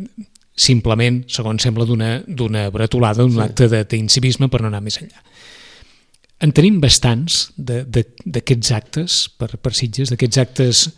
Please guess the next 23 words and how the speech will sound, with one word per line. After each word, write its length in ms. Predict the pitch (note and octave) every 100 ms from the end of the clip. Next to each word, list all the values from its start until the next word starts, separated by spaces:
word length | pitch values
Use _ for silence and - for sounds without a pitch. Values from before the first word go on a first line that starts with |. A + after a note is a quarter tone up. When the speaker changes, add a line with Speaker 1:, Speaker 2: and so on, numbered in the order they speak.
| _ _ -
Speaker 1:
no 80 |
ho 40 | G#2+
sé, 280 | - A2 - _ _ _
les 160 | B2 A2
fotografies 720 | - A#2 A2+ - C3 C#3+ A2+
dels 400 | B2+ C#3 D3+ C3
automòbils 640 | B2 B2 B2 B2+ D3 C3
amb 140 | B2 A2+
les 80 | G#2+
rodes 280 | B2 B2 -
punxades 540 | C3 A2+ C3 C3+ C#3+
o 60 | C3
els 100 | A2
vidres 300 | B2 A#2 G#2
trencats 480 | B2+ A#2 B2+ D3+ D#3+
a 60 | B2
la 80 | A2
zona 300 | A#2+ A#2 B2
de, 140 | A2+ G#2+ - - - _
de 120 | A#2
Vinyet 280 | A2 A#2 A#2
Terramar, 560 | B2+ A#2 A#2 A#2+ C#3 D3+ - -
Speaker 2:
Mhm. 180 | C3